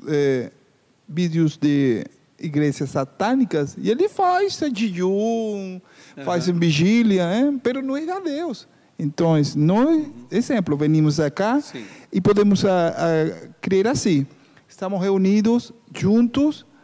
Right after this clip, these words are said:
Speaker 1: como irmãos, né?
Speaker 2: Uhum.
Speaker 1: E daí vem a, a, Deus abençoa a nossa vida, né? Não vir ao culto porque, ah, vou por, por culto com compromisso para falar, ah, cumpri para Deus. Não, é vir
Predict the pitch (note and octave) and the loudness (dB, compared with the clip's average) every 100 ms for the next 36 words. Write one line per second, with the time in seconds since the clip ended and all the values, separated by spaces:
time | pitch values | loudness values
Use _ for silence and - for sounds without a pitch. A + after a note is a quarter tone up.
0 | _ F#3 F#3+ G3 F3 F3 F#3 A#3+ C#4 - | _ -4 -2 -2 0 0 2 2 0 -4
1 | F3+ C4+ D#4+ - _ _ _ _ _ - | 0 0 -2 -18 _ _ _ _ _ -12
2 | - G#3+ A3+ A3 A#3 A3+ G#3+ G#3 E3+ F3 | -2 2 4 4 4 2 2 0 0 0
3 | D#3+ C#3+ - E3 F3+ G3+ G3+ G3 F3 G3 | 0 -2 -4 0 0 2 0 0 0 0
4 | F3+ E3 F3 D#3 F3 C#3+ D3 C#3 F3 F#3+ | 0 0 -2 0 0 0 -2 -2 0 0
5 | F3 G#3 G3+ E3+ - G3 A#3 A#3+ B3+ A#3 | 0 0 0 -4 -6 -4 -4 -4 -8 -6
6 | G#3 A#3+ F3 C#3+ G#3 A3 A3+ G#3 G3+ F3+ | -8 -8 -10 -6 -4 -2 -2 0 0 0
7 | - A3+ B3 B3 - A#3+ G#3+ F#3+ - - | -2 -4 -4 -6 -4 0 0 -2 -8 -2
8 | C#4 D#4 D4 A#3+ A#3 G3+ - C3 C3+ - | 0 0 2 4 4 2 0 -2 -4 -16
9 | - _ F#3 F#3 F#3 F#3 E3 F#3+ E3+ E3+ | -20 _ -4 0 0 0 -2 -4 -2 -2
10 | G#3 A3 G#3+ F#3+ D3+ C#3 - _ _ _ | -2 -4 -4 0 0 -2 -8 _ _ _
11 | _ - D3+ C3+ C#3 C#3 D3+ F#3 A#3+ | _ -2 0 0 -2 -4 -2 -2 -6